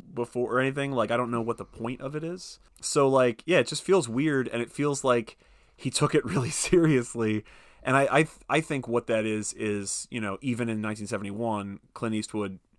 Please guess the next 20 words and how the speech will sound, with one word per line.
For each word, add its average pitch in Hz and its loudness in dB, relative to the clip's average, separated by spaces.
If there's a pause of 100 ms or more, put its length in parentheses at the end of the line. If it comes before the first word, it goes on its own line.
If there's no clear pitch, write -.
(100)
deciding 120 2
that, 107 -2
you 131 -4
know, 92 -8
he - -2
would 123 4
like 110 0
to 110 -2
be 104 -2
a 98 -2
prestige 101 -4
director. 90 -10
He 98 -12
would 95 -12
like 98 -12
to 107 -10
be 104 -4
a 123 -2
director 117 0
that 98 -6